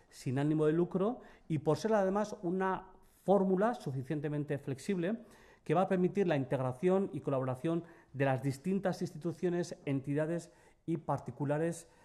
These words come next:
de Guipúzcoa con distinto grado de implicación económica y decisoria. Eh, insisto en que, lo decimos en más de una ocasión, apostamos por una gobernanza abierta y colaborativa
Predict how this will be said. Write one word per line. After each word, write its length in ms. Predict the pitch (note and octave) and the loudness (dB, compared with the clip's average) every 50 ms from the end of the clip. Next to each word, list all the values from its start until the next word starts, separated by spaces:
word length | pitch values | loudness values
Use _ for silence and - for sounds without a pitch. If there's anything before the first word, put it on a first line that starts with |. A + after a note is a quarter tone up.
| - _ - | -20 _ -12
de 200 | C3+ B2 B2 C3 | -8 -4 -2 -2
Guipúzcoa 840 | A#2 B2+ A#2+ A#2 - G#3 G#3 G#3 - - D#3+ F#3+ B3 C4+ C4 - - | -2 -2 -4 -2 -2 -2 -2 -2 -4 -2 -2 -2 -2 -2 -6 -10 -6
con 180 | - D3 C#3 C3 | -2 -2 -2 0
distinto 420 | B2+ C3+ C3 - E3+ E3 D3 E3 C#3+ | -2 -4 -4 -4 -6 -4 -2 0 0
grado 280 | D3 D3+ D#3 D#3+ D#3+ | 2 2 2 2 2
de 120 | D3+ C3+ C3 | 0 0 -2
implicación 500 | B2+ B2 B2+ B2 - B2 - D3 C#3+ C#3 | -2 -4 -6 -4 -4 -4 -2 -2 -2 -2
económica 540 | C3 - C3 C3 C#3 C#3 C3 - D3+ D3 - - - - - _ _ - | -2 -2 -2 -2 -2 -2 -2 -2 -4 -4 -6 -12 -20 -20 -20 _ _ -4
y 220 | D3+ F3 F3+ - | -4 -4 -4 -6
decisoria. 720 | - A#2 A2 B2+ A#2+ - - A#2 - C3 A#2 A2 A2 A2 - - - - - - - _ _ _ | -8 -4 -2 -2 -2 -2 -4 -8 -6 -6 -6 -8 -8 -12 -14 -18 -20 -20 -20 -20 -20 _ _ _
Eh, 480 | - C3 C3 B2+ C3 C3 C3 - - - - | -10 -8 -8 -6 -6 -8 -8 -10 -12 -12 -8
insisto 640 | D3 C3+ B2+ C3 F3 F3 - - F#3 F#3 F3+ - | -6 -6 -6 -4 -6 -6 -4 -4 -2 -2 -2 -4
en 120 | D3 B2+ B2+ | -4 -6 -4
que, 280 | C#3 C3+ B2+ B2 - - - _ _ _ _ _ | -4 -4 -4 -6 -8 -14 -20 _ _ _ _ _
lo 200 | - C#3 C#3 B2+ | -12 -8 -6 -4
decimos 360 | B2+ B2 C#3 D3+ D#3+ D3+ D3 - | -4 -2 -2 0 -2 -2 -2 -2
en 80 | C#3+ | -2
más 100 | C#3+ C#3 | -2 0
de 60 | B2+ | 0
una 80 | C#3 C3 | -2 -2
ocasión, 340 | B2+ C3 - - G3 G3+ F3 | -2 -4 -4 -2 -2 -2 -2
apostamos 460 | C3+ - C3 - - D3 D3 C#3 - | -2 -2 -4 -4 -4 -4 -4 -4 -4
por 140 | - C#3+ C3+ | -4 -4 -2
una 200 | C#3 D3 D3 C#3+ | -2 0 0 0
gobernanza 720 | C3 A#2+ C3 B2+ C3 B2 C#3 C#3+ C3+ - C#3 C3 C3 C3 | 0 -2 -2 -2 0 0 -2 -2 -2 -2 -2 -2 -2 0
abierta 380 | A#2+ C3 D3+ D#3 D#3 - C3 | 0 0 0 0 0 -2 -4
y 40 | B2+ | -4
colaborativa 760 | B2 - C3 B2+ B2+ C#3 C#3+ C#3 - G3 F#3+ F#3+ G3+ A3 A3 | -2 -2 -2 -2 -2 -2 -2 -2 -2 -2 -2 -2 -2 -2 -4